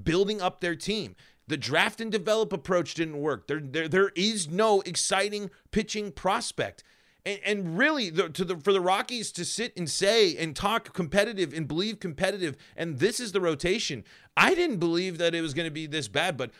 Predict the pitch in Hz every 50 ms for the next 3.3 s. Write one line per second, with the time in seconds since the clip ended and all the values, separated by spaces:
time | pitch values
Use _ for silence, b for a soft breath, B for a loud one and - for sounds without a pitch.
0 | b b b 123 170 175 160 151 156 180 202 175 202 208 196 180 - - 202 185
1 | 185 185 185 175 - - 165 156 127 101 131 139 160 185 214 156 120 165 185 214
2 | 202 - 131 143 147 165 180 - 190 170 135 139 160 151 143 - - 147 151 156
3 | 139 - - 127 113 107